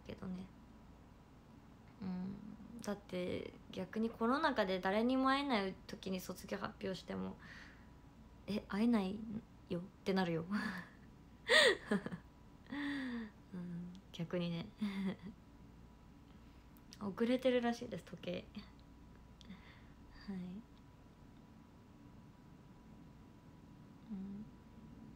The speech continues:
ゆいなちゃんに、きゅ-、求婚？求婚？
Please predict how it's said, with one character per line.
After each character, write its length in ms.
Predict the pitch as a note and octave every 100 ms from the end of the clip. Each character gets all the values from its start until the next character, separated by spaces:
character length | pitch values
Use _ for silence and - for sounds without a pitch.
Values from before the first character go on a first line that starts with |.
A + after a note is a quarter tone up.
| - - - - - - - - - - - - - - -
ゆ 100 | A3+
い 100 | C4+
な 120 | B3+
ち 160 | A3 G#3+
ゃ 40 |
ん 140 | G3 F#3
に、 200 | F3+ F#3+
き 160 | - A#3+
ゅ-、 140 | A#3+ -
求 200 | C4 C4+
婚？ 280 | C4+ C4+ C4+ D4+ - - - A#3+ A3+
求 280 | - C#4+ C#4 -
婚？ 200 | C4